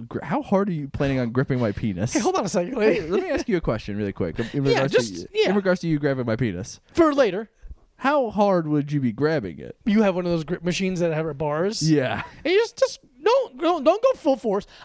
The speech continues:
Speaker 2: I want you to grab the machine
Speaker 1: Like
Speaker 2: and
Speaker 1: you
Speaker 2: just like you would be grabbing my penis.
Speaker 1: Grab the machine like you would, uh, spit on the machine. <laughs>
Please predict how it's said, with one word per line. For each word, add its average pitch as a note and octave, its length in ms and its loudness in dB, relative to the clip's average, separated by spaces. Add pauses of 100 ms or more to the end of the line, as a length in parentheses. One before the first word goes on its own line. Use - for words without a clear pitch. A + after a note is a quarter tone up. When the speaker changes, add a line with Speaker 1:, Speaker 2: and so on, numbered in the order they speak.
Speaker 2:
I C#4 160 4
want E4+ 220 -4
you C#4+ 60 -4
to C4+ 80 -4
grab G3 400 2
the E4+ 60 -12
machine A3 540 -4 (400)
Speaker 1:
Like C3+ 220 2
Speaker 2:
and C#4+ 80 2
Speaker 1:
you - 120 -6
Speaker 2:
just - 180 -4
like C4+ 200 -2
you B3 100 -2
would G#3 160 -2
be F#3 100 -8
grabbing D#3+ 340 -6
my C#3+ 100 -8
penis. - 560 -16
Speaker 1:
Grab E3+ 260 2
the C#4+ 40 -10
machine G3+ 240 -4
like E3 160 -4
you C#3 80 -2
would, C3+ 280 -4
uh, E2 280 -16
spit - 320 -2
on B3+ 140 -4
the A3 80 0
machine. - 340 -4
<laughs> - 60 -14